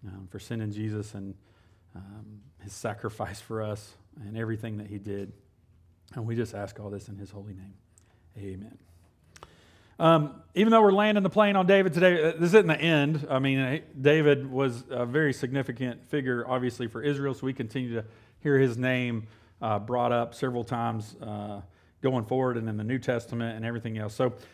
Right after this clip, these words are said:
just to kinda recap, uh, week one, we talked about David being a man after God's own heart. That's what the Bible calls him. Uh, we, we definitely saw a difference between Saul and David and how they approached God.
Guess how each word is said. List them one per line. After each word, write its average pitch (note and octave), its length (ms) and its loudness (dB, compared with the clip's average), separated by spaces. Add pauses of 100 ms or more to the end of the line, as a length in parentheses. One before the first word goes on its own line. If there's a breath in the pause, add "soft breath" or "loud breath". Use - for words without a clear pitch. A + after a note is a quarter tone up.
(120 loud breath)
just G3 200 6
to A3 60 8
kinda F#3+ 280 4
recap, F#3+ 520 8
uh, D3 140 4
week F3+ 240 4
one, G3+ 220 4
we F#3+ 80 0
talked F3+ 260 2
about F3 220 4
David E3+ 280 4
being D3+ 200 2
a C3+ 40 -2
man D3+ 500 0 (260 loud breath)
after C3+ 220 2
God's C#3 380 4
own C#3+ 140 2
heart. D3+ 300 2
That's C#3+ 100 -14
what B2+ 100 -4
the C3 60 -6
Bible B2+ 320 0
calls C#3+ 320 -2
him. D3+ 260 0 (320 loud breath)
Uh, A#2+ 120 -2
we, B2 160 -2
we B2+ 240 -8
definitely C3+ 320 0
saw B2+ 240 -2
a A#2 40 -4
difference C3 480 -2
between A#2 360 -6
Saul C3 420 -2
and B2 160 -6
David B2 380 0
and A2+ 120 -4
how B2 180 -2
they A#2+ 120 0
approached B2+ 480 -4
God. B2+ 400 4